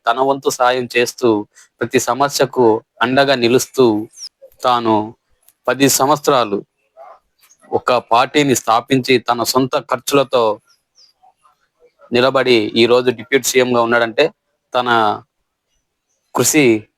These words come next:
తన కష్టం, తాను నమ్ముకున్న ప్రజలు తనను గెలిపించారు. ఎవరు నిరుత్సాహపడకండి. గెలిచిన అభ్యర్థులుగా ప్రజలు మిమ్మల్ని నమ్మి ఓటేసినారు. మీరు కంపల్సరీ ప్రజల యొక్క నమ్మకాన్ని వమ్ము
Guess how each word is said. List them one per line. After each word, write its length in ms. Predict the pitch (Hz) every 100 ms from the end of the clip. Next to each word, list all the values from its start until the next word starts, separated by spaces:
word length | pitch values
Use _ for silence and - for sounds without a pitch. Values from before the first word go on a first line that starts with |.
| -
తన 120 | 120 117
కష్టం, 680 | - 113 - 143 123 113 113 _ _ _ _ _ _
తాను 180 | 120 117
నమ్ముకున్న 500 | 113 113 131 131 127
ప్రజలు 640 | 117 110 113 131 127 107 110 _ _ _ _
తనను 440 | 120 113 110 98 101 _ _ - _ _ _
గెలిపించారు. 560 | 113 117 120 101 92 87 _ _ _ _ _ _ _ _ _ _ _ _ 123
ఎవరు 320 | 123 147 156
నిరుత్సాహపడకండి. 1040 | 127 127 135 139 131 123 120 127 131 165 _ _ _ _ _ _ _ 117
గెలిచిన 340 | 123 143 170
అభ్యర్థులుగా 880 | 156 127 139 127 135 127 127 113 104 _ _ -
ప్రజలు 300 | 127 156 160
మిమ్మల్ని 340 | 139 135 127 113
నమ్మి 460 | 113 135 147 117 113 110
ఓటేసినారు. 600 | 117 123 117 107 98 - _ _ _ _ -
మీరు 320 | 120 135 147 135
కంపల్సరీ 920 | - 123 135 147 139 143 131 117 104
ప్రజల 360 | - 127 139 151
యొక్క 220 | 139 135
నమ్మకాన్ని 640 | 120 117 131 131 127 123
వమ్ము 280 | 117 113 120